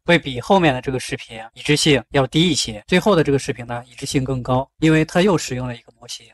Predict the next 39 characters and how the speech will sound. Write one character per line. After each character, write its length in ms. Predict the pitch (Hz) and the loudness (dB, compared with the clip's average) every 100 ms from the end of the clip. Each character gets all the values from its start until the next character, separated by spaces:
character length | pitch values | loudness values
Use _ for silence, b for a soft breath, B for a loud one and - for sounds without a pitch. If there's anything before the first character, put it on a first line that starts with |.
| _ | _
使 180 | - - | -16 -2
用 140 | 135 147 | 2 2
了 100 | 131 | 0
一 60 | 131 | -2
个 140 | 135 | -2
Contour 240 | - 160 | 2 2
Net 320 | 180 151 - - | 4 2 -2 -8
Checkpoint 520 | - 139 139 202 123 - | -2 0 2 0 0 -8
模 120 | 110 | -10
型。 200 | - - - | -10 -12 0
这 100 | 208 | 2
个 60 | |
模 160 | 165 156 | 4 2
型 180 | 143 135 | 2 0
呢， 160 | 139 131 | 0 2
我 120 | 139 | 2
也 40 | |
会 140 | 135 135 | 2 0
上 160 | 143 | 0
传 160 | 131 127 | -2 0
到 140 | 135 | 2
网 120 | 120 | 0
盘 220 | - 117 120 | -4 -10 -10
里， 140 | - _ _ _ _ _ - | -16 _ _ _ _ _ 0
如 80 | |
果 100 | 147 | 0
需 140 | 139 165 | 2 4
要 120 | 151 | 4
的 80 | 127 | 4
话， 320 | 151 123 - _ _ | 2 0 -2 _ _
可 140 | - 135 | -4 -2
以 20 | |
把 160 | 117 | -2
这 80 | 113 | -4
个 80 | 131 | -4
下 180 | - 123 | 0 -2
载 80 | 107 | -2
下 180 | 120 | -8
来。 220 | 120 101 | -8 -14